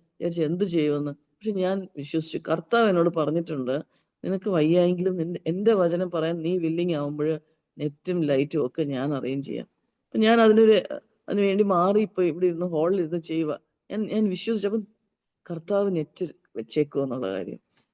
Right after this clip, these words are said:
കർത്താവ് will do it. Never lose hope. പക്ഷെ ഈ വാ-, ഈ, ഈ ഇത്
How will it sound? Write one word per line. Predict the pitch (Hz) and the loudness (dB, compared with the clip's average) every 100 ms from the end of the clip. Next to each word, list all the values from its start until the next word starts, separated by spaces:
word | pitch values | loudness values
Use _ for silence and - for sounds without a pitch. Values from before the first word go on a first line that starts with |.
| - | -6
കർത്താവ് | 185 196 262 262 240 | -6 0 4 6 6
will | 185 | 6
do | 165 | 8
it. | 185 180 - - _ - | 8 6 2 -14 _ -10
Never | 190 208 269 302 | 0 2 4 4
lose | 220 202 220 - - 170 | 4 2 0 -4 -2 2
hope. | 190 - - _ | 2 0 -16 _
പക്ഷെ | _ _ 185 233 | _ _ -10 -4
ഈ | 233 | -2
വാ-, | 214 190 175 - | 0 0 -2 -6
ഈ, | 220 233 | -6 -4
ഈ | - 208 233 196 | -4 -2 0 2
ഇത് | 175 | 2